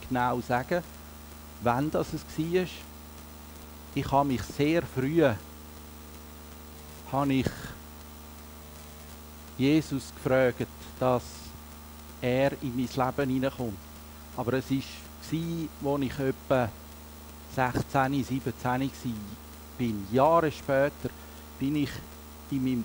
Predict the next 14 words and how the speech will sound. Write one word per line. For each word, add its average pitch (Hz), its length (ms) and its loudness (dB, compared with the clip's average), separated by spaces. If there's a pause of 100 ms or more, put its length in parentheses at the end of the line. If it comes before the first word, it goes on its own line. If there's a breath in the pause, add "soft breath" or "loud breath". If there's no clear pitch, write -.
Zimmer 156 340 2
gsi 170 420 0 (920)
und 127 340 4 (560)
ich 120 120 0
habe 120 200 6 (100)
gebetet - 440 4 (600)
und 139 300 4 (1900)
auf - 80 -2 (200)
einmal 143 360 8
habe 180 160 4
ich - 180 -4
gemerkt, 151 420 0
dass 139 220 0
Jesus, 156 600 0